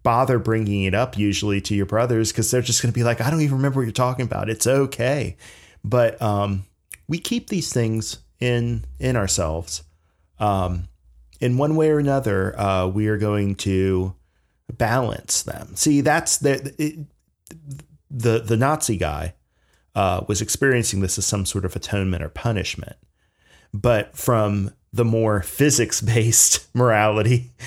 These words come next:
of the Confederation, it's really more of a balancing, right? It's like we kinda have to experience all these things in order to be balanced, in order to have full command of all of the parts of ourselves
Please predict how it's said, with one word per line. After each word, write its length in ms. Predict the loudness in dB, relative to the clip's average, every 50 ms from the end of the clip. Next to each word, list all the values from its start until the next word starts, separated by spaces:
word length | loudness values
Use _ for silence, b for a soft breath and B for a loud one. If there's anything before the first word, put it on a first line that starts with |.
| B B B
of 100 | -2 0 0
the 60 | 2
Confederation, 800 | 2 0 0 2 2 4 4 6 6 4 4 4 2 0 -2 -2
it's 140 | -4 -2 -2
really 180 | -2 0 0
more 220 | 0 0 2 0 0
of 60 | 0
a 40 | -2
balancing, 800 | -4 -4 -6 -4 -2 -2 -2 -2 -4 -4 -6 -6 -4 -4 -2 -2
right? 300 | -2 -2 0 0 -2 -2
It's 160 | -4 -2 0
like 240 | 2 2 0 0 B B B B B B
we 80 | -6
kinda 260 | -2 0 0 0 0
have 260 | -2 -2 -2 -2 -2 -2
to 80 | -4 -4
experience 520 | -4 -4 -4 -2 -2 0 0 -2 -2 -2
all 160 | -2 -2 0
these 280 | 0 -2 -4 -4 -6 -6
things 380 | -4 -2 -2 -2 -2 -2 -4
in 120 | -4 -6 -6
order 280 | -4 -2 -2 0 -2 -2
to 120 | -2 -4
be 180 | -4 -4 -4 -6
balanced, 540 | -4 -4 -4 -2 -2 -2 -4 -4 -6 -6 -4
in 80 | -4
order 220 | -2 -2 -2 -2 -2
to 40 | -2
have 460 | 0 2 2 2 2 2 0 -2 -6 B B B B B
full 360 | -12 -6 0 2 4 4 4
command 560 | 2 0 0 0 2 2 2 2 0 0 0 -2
of 140 | -4 -6 -8 _
all 540 | -4 -2 0 2 2 2 2 2 0 0 -2
of 100 | -4 -6
the 80 | -8 -8
parts 360 | -4 -2 -4 -2 -2 -4 -4
of 100 | -2 0
ourselves 680 | 0 -2 -2 -2 -2 -2 -2 -2 -6 -6 -8 -8 -8